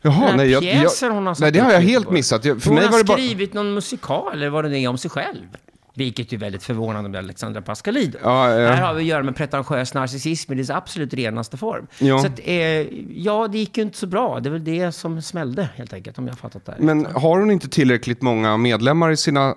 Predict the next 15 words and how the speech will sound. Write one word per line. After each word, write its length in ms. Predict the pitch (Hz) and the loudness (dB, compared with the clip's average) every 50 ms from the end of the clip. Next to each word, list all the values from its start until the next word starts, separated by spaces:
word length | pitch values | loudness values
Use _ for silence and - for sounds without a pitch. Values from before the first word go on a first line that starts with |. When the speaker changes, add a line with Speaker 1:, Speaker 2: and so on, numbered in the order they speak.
| - - - | -4 -4 -2
Speaker 1:
alltså, 180 | 139 139 160 | 0 2 4
hon 220 | 160 156 180 175 175 | 4 6 6 6 6
är 80 | 180 | 6
ju 120 | 185 180 175 | 6 6 6
en 100 | 170 156 | 4 4
typ 300 | - 135 117 107 - 117 | 4 2 2 4 2 2
av 60 | 104 | 0
person, 580 | 95 - 104 - - 95 90 92 95 92 92 - | 2 0 -2 2 2 2 4 4 2 2 0 0
enligt 240 | - 101 101 98 95 | 0 0 0 2 2
min 160 | 131 131 117 | 2 4 4
uppfattning, 540 | 107 95 - - 90 80 - - 87 78 78 | 2 2 0 -2 -2 -2 -2 -4 -4 -4 -4
som 160 | - - 95 | -4 -4 -2
söker 480 | 92 - - 135 135 131 127 - - 127 | 0 0 2 2 2 0 0 -2 -4 -2
sig 240 | - - 131 117 120 | 0 2 2 2 0
till 460 | - - - 98 90 90 90 92 | 0 0 0 2 2 2 2 0